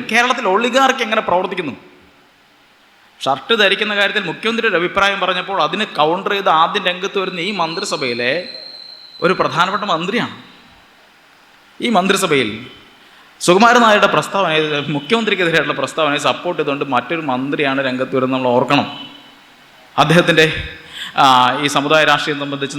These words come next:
നിലപാടും നമുക്ക് വ്യക്തമാണ്. അത് അത്ഭുതമുള്ളൊരു കാര്യമല്ല. എൻ്റെ പ്രശ്നം അതല്ല. ബാക്കിയും കേരളത്തിൽ മന്ത്രിമാരില്ലേ?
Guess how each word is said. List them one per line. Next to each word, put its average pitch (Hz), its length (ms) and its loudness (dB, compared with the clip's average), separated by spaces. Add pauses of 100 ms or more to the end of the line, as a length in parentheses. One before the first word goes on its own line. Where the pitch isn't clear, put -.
നിലപാടും 139 400 0
നമുക്ക് 127 240 -6
വ്യക്തമാണ്. 123 480 -2 (120)
അത് 147 120 2 (340)
അത്ഭുതമുള്ളൊരു 147 540 2
കാര്യമല്ല. 110 300 -2 (480)
എൻ്റെ 208 240 0
പ്രശ്നം 165 320 -4
അതല്ല. 104 300 -4 (1040)
ബാക്കിയും 175 400 4
കേരളത്തിൽ 185 420 2
മന്ത്രിമാരില്ലേ? 151 500 2